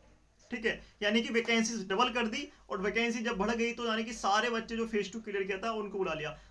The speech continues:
तो यानी कि vacancies कभी भी बढ़ा घटा सकते हैं, ठीक है। हमारा official data वही है कि आपको लगभग पच्चीस सौ के आसपास vacancy देखने के लिए मिलेंगी। Vacancies कम बढ़ती होती रहती हैं, आप लोग इसमें से जो आपको बताने मैंने बता दिए।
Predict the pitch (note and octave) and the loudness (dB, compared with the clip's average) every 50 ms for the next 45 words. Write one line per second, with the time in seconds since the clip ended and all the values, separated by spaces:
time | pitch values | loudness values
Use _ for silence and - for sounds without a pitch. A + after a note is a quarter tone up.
0 | - - G#3 G3+ G3+ G#3 A3 A3 A#3+ A#3 A3 F#3+ F#3+ F#3+ G3 G3 G3 F#3 A3+ A3+ | -6 -2 0 2 2 2 0 0 0 0 2 2 2 2 2 2 0 0 -2 -2
1 | - - G#3+ F#3 G3 G3 F#3 A3+ B3+ B3+ - - - - F3 E3+ F3+ F3+ F#3+ G#3 | -2 0 0 2 2 0 0 -2 -2 -4 -8 -14 -18 -8 -2 0 4 6 8 6
2 | - F#3 G#3 - F#3 F3+ F#3 F#3 F3+ - - F#3+ G3 A3 A3+ A3+ - - - - | 6 4 2 -2 -2 -2 -2 -6 -8 -4 -2 -2 -2 -2 -2 -4 -8 -14 -20 -20
3 | - - A#3 A3 G3 E3+ E3+ - - - - F#3 F3 G3 G#3 G#3+ G3+ G3 F#3+ G#3 | -14 -12 -6 -4 -2 -4 -4 -6 -14 -10 -6 -2 0 2 4 4 4 2 2 0
4 | F#3+ - A3 G3 F#3+ F#3+ G3+ F#3+ F#3+ F3+ F3+ F#3 G3 F#3+ G3 F#3+ F3+ F3+ - A3+ | -2 -2 0 0 2 2 2 2 0 2 2 2 0 0 0 -2 -4 -4 -2 0
5 | F#3+ F3+ F3 F#3 F#3+ F#3+ - - - G3+ - - A#3 G#3 - A3+ G#3 G#3+ E3+ E3 | 0 2 2 0 -4 -4 -6 -8 -8 -8 -4 -2 -2 -2 -2 -2 -4 -2 -2 -2
6 | E3+ - F#3+ E3+ E3 E3 E3 D#3 D3+ - E3+ D#3 D#3 D#3 E3+ D3 - D#3 D3 C#3+ | -4 -4 -6 -8 -8 -6 -6 -8 -8 -8 -6 -6 -6 -6 -8 -10 -10 -10 -8 -6
7 | D3+ F3 G3+ G3+ G3+ G#3 G#3+ A3 - - - - A3+ A3+ A3+ A3+ B3 B3 - - | -4 -4 -4 -4 -4 -6 -8 -8 -12 -16 -14 -8 -6 -6 -6 -6 -8 -10 -8 -4
8 | A#3+ A3+ G#3+ A#3 A#3 A#3 A#3 C4 B3 G#3 F#3+ F#3 G#3+ G3+ G#3+ G#3+ G#3 - A#3+ B3 | -2 0 2 2 0 0 0 2 2 2 2 2 2 2 2 2 0 -2 0 0
9 | A#3 G#3+ G#3+ A3+ A#3 G#3 G3+ F#3+ F#3 A#3+ B3 C4+ - F#4 F#4+ C4+ G#3 G3+ F#3+ F#3+ | 2 2 2 2 0 0 0 -4 -4 -6 -6 -4 -2 -2 0 0 2 2 0 0
10 | F#3+ F#3+ F#3 F3 E3+ E3+ E3+ F3 F#3 F3+ E3+ E3 D#3 D3+ D3+ D3+ D#3+ E3+ E3+ G3+ | 0 -2 -4 -2 -2 -2 0 0 -2 -4 -4 -4 -6 -6 -4 -4 -4 -4 -2 -2
11 | A3 - | -4 -4